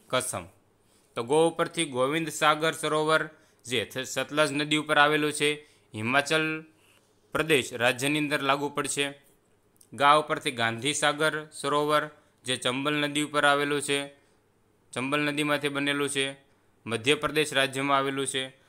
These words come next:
ના ઉપરથી નાગાર્જુન કૃષ્ણા નદી ઉપર, કૃષ્ણા નદીમાંથી બનેલું છે, આ આંધ્રપ્રદેશમાં આવેલું છે. ક ઉપરથી કૃષ્ણરાજ સાગર સરોવર જે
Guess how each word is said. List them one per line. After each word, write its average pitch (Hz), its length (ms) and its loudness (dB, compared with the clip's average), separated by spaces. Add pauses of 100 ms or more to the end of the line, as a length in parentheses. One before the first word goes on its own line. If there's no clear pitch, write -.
(180)
ના 131 240 4
ઉપરથી 143 320 -4
નાગાર્જુન 147 760 0 (400)
કૃષ્ણા 131 400 -2
નદી 151 360 2
ઉપર, 151 340 0 (1200)
કૃષ્ણા 139 320 0
નદીમાંથી 151 480 0
બનેલું 143 340 -2
છે, 139 120 -6
આ 139 340 6
આંધ્રપ્રદેશમાં 143 1120 0
આવેલું 139 280 0
છે. 139 220 -4 (1300)
ક - 40 -2
ઉપરથી 156 560 0
કૃષ્ણરાજ 147 680 0
સાગર 147 580 2 (160)
સરોવર 147 520 0 (240)
જે 117 400 0